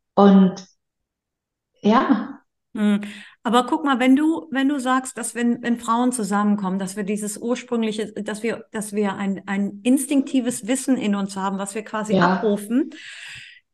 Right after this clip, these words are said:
Speaker 2: ähm, wie würdest, ich habe meine eigene Antwort darauf, aber mich interessiert deine
Speaker 1: Mhm.
Speaker 2: Antwort. Ähm, wie erklärst du dir, dass Frauen sich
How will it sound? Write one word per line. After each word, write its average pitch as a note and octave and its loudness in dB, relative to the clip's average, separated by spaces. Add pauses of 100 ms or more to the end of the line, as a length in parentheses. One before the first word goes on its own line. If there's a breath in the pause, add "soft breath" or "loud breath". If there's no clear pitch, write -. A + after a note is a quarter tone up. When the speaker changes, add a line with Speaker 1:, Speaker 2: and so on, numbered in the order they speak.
(320)
Speaker 2:
ähm, A#3+ 4 (100)
wie D4 0
würdest, - -6
ich B3+ -2
habe E4 0
meine C#4 4
eigene B3 2
Antwort F#3+ -6
darauf, F#3+ -4
aber G#3+ -4
mich A#3+ -2
interessiert C4+ -4
deine A3+ 4
Speaker 1:
Mhm. C#4+ 0
Speaker 2:
Antwort. E3+ -6 (140)
Ähm, A3+ -2 (320)
wie G#3+ 0
erklärst B3 0
du A#3+ -6
dir, G#3 -2
dass G#3 -8
Frauen A3 -2
sich G#3 -8